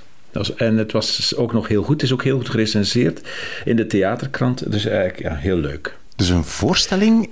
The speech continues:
Speaker 2: eigenlijk
Speaker 1: Ja.
Speaker 2: dan bij haar thuis, neem ik aan?
Speaker 1: Nee, dus met acht acteurs en iedere acteur, eh, vanuit zijn huis. Eh, ja, en het zat heel goed in elkaar, dus er werd gemasterd en er werd, eh,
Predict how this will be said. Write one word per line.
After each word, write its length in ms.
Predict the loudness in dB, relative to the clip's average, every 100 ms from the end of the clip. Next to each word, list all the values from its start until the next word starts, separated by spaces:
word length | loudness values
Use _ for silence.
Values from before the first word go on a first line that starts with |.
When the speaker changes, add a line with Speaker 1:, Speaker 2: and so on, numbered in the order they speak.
| -4
Speaker 2:
eigenlijk 380 | -2 2 2 0 -2
Speaker 1:
Ja. 180 | 0 2
Speaker 2:
dan 280 | 2 2 2
bij 180 | 2
haar 320 | 2 0 0 0
thuis, 640 | 2 2 2 0 -2 -6 2
neem 160 | 2
ik 140 | 4 2
aan? 240 | 4 4
Speaker 1:
Nee, 240 | 4 2 2
dus 240 | 0 0
met 320 | 0 0 -2
acht 280 | -2 -2 -2
acteurs 460 | -2 0 2 2 2
en 200 | 0 2
iedere 220 | 2 2
acteur, 460 | 0 0 2 2 -2 -6 -6
eh, 440 | -2 2 4 4 2
vanuit 340 | 2 0 0
zijn 180 | 0 2
huis. 540 | 2 0 -2 -4 -6 -12 -16 -16 -14 -14 -14 -14 -14 -4
Eh, 680 | 0 2 4 4 4 2 2
ja, 220 | 0 2
en 100 | 2
het 120 | 2
zat 200 | 0 0
heel 160 | 2 2
goed 160 | 2
in 60 | 2
elkaar, 300 | 2 0 0
dus 160 | 2 2
er 100 | 2
werd 400 | 0 -2 -8 -4
gemasterd 800 | 0 2 2 0 0 -2 -2 -4
en 300 | -2 0 2
er 80 | 2
werd, 300 | 0 -2
eh, 60 | 0